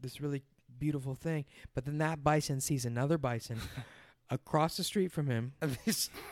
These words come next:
Speaker 2: what,
Speaker 1: They
Speaker 2: they start
Speaker 1: start
Speaker 2: headbutting?
Speaker 1: Well, they start looking at each other, and they start doing the thing where they kinda put their head down, they put their
Speaker 2: Oh,
Speaker 1: hoof
Speaker 2: they're,
Speaker 1: in the,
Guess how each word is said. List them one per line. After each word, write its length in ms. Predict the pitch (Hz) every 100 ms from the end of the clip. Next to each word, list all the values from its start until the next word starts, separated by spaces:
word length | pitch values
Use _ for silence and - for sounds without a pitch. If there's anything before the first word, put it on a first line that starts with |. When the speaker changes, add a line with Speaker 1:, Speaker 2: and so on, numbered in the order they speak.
| 202
Speaker 2:
what, 200 | 220 190
Speaker 1:
They 60 | 139
Speaker 2:
they 100 | 156
start 380 | - 175 170 131
Speaker 1:
start 80 | - 202 202
Speaker 2:
headbutting? 260 | 254 277
Speaker 1:
Well, 180 | 135 156
they 160 | 156 165
start 360 | - 156 139
looking 300 | 143 165 208
at 140 | 185 151
each 160 | -
other, 180 | 127 117
and 180 | 107 131
they 60 |
start 220 | - 156 139
doing 160 | 143
the 60 | 127
thing 160 | - 143
where 80 | 135
they 220 | 123 117 - - - _ -
kinda 200 | 147 135
put 160 | 147
their 100 | 127
head 160 | 117 147
down, 160 | 151
they 80 | 147
put 180 | - 131
their 100 | 127
Speaker 2:
Oh, 80 | 143
Speaker 1:
hoof 80 | 117
Speaker 2:
they're, 80 | 131
Speaker 1:
in 80 |
the, 60 | 139